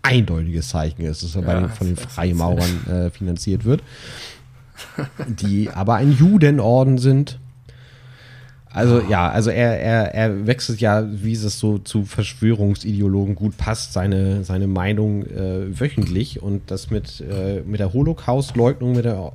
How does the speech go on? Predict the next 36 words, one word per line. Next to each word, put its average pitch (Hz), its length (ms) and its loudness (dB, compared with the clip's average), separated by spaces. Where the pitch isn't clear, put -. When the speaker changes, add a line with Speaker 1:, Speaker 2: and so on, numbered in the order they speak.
Speaker 1:
äh, 113 360 -4
offenen, 113 520 0
das 104 200 -6
macht 113 240 -2
er 104 120 0
wirklich 135 340 -4
erst 113 180 -4
seit 104 160 -2
wenigen 110 340 0
Wochen. 80 420 -4
Eigentlich 135 300 -2
seitdem 117 580 -2
die 110 140 -2
Nachricht 107 400 -4
offensichtlich 104 560 -4
draußen 95 340 -4
war, 90 160 -2
dass 92 220 -8
er 85 160 -2
auch 85 140 -6
gesucht 82 440 -6
wird. 76 220 -6
Also 85 220 -4
als 101 240 -10
würde 131 180 4
er 107 80 0
jetzt 107 180 -2
denken, 110 320 0
"Pff, - 80 -6
es 107 200 -2
ist 90 140 -4
alles 85 200 -2
scheißegal, 78 560 -6
ich 82 80 -4
kann 98 160 -4
die 90 140 -2